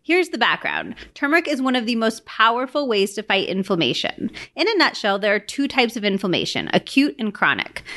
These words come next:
Acute inflammation can actually be a good thing. It's one of the ways that your body heals and repairs itself. But when that system goes haywire, we get chronic inflammation, which essentially makes your body feel like it's constantly under attack.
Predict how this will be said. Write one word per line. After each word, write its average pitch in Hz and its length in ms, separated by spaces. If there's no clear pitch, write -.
Acute - 320
inflammation 262 500
can 262 300
actually 370 380
be 294 120
a 269 60
good 202 240
thing. - 300
It's 214 180
one 294 120
of 330 60
the 339 60
ways 269 280
that 233 80
your 180 100
body 185 240
heals 233 480
and 208 160
repairs 185 420
itself. - 480
But 202 100
when 262 200
that 311 180
system 262 360
goes 190 200
haywire, 247 640
we 208 100
get 185 240
chronic 262 560
inflammation, 151 720
which 220 120
essentially 339 500
makes 311 220
your 277 120
body 208 280
feel 226 180
like 208 140
it's - 200
constantly 220 760
under 190 300
attack. - 580